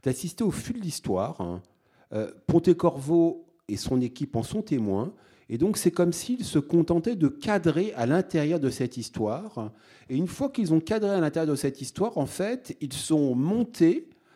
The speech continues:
de manière à pouvoir raconter un récit. Alors, bien évidemment, tout cela est artificiel au sens noble du terme,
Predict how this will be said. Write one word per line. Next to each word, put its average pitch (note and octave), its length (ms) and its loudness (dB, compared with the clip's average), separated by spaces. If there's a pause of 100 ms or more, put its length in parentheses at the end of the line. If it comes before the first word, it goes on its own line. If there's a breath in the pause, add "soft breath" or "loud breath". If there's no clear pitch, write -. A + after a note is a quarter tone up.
(140)
de C#3 100 6
manière E3+ 400 4
à F3+ 100 0
pouvoir D#3 300 6
raconter F#3+ 760 0 (380)
un F3+ 120 2
récit. D3+ 600 -2
Alors, F2 220 -6
bien A2 120 -2
évidemment, A#2 240 2
tout C#3+ 160 -4
cela B2+ 340 -4
est D2+ 220 -12
artificiel F3 760 -8
au A#2 100 -6
sens - 300 -8
noble A#2+ 280 -2
du B2 160 -10
terme, B3+ 320 -4